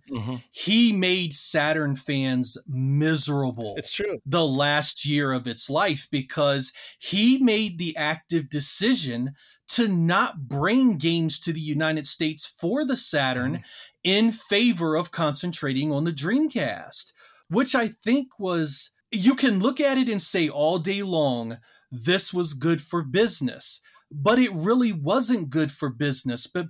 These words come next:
Speaker 2: because for quite literally a year and a half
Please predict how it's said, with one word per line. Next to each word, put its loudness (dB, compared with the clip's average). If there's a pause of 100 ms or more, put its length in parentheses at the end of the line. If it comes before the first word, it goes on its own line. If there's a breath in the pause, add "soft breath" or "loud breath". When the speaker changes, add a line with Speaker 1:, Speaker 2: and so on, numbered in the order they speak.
(140)
Speaker 2:
because 0
for -2 (420 soft breath)
quite 2
literally 0
a 2
year 0
and 2
a 0
half -2